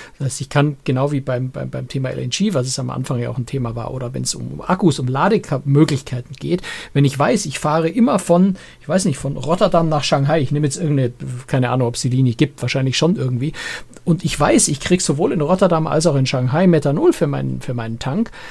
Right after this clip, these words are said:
dann kann ich auf dieser Strecke natürlich auch ein Methanolschiff einsetzen. In der Kreuzfahrt ist es viel schwieriger, weil da will ich das Schiff ja nicht nur von Rotterdam nach Shanghai fahren lassen, sondern da will ich das auf ganz vielen verschiedenen Routen fahren lassen. Und da ist eben völlig unklar, krieg ich dann dort überall, wo ich hinfahre,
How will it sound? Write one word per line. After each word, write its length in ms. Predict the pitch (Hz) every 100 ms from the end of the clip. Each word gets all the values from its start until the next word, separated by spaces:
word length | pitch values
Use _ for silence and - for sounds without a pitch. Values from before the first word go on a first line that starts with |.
| -
dann 140 | 139
kann 160 | 135 156
ich 140 | 185
auf 100 | 170
dieser 220 | 165 147 143
Strecke 340 | - 139 190
natürlich 300 | 165 165 165
auch 80 | 147
ein 80 | 147
Methanolschiff 640 | 143 147 139 139 - 135
einsetzen. 520 | 185 214 165 120 131 - - - - _ _
In 60 | 143
der 120 | 139
Kreuzfahrt 440 | 131 170 - 196
ist 140 | 156 -
es 100 | -
viel 160 | 156
schwieriger, 480 | - 147 170 208 170
weil 80 | 147
da 100 | 139
will 120 | 165
ich 80 | 175
das 100 | -
Schiff 220 | 185 -
ja 80 | 139
nicht 160 | 180
nur 100 | 185
von 140 | 151 147
Rotterdam 400 | 156 156 143 143
nach 120 | 139
Shanghai 320 | - 135 339
fahren 280 | - 123 123
lassen, 280 | 127 - 196 - - -
sondern 280 | 156 151
da 80 | 147
will 120 | 151
ich 80 | 180
das 160 | 165 139
auf 140 | 147
ganz 200 | 170 196
vielen 240 | - 196 196
verschiedenen 480 | 160 - 254 185
Routen 320 | 120 127 135 135
fahren 260 | 131 120
lassen. 260 | 131 147 175
Und 120 | 135
da 80 | 123
ist 140 | 156
eben 240 | 147 143 139
völlig 300 | - 151 156
unklar, 400 | - 247 151 117 - -
krieg 260 | 180 202
ich 140 | 208 -
dann 240 | 135 127
dort 320 | - 135 143 -
überall, 480 | 160 151 120 123 127
wo 100 | 123
ich 140 | 131
hinfahre, 580 | 151 151 - 117 110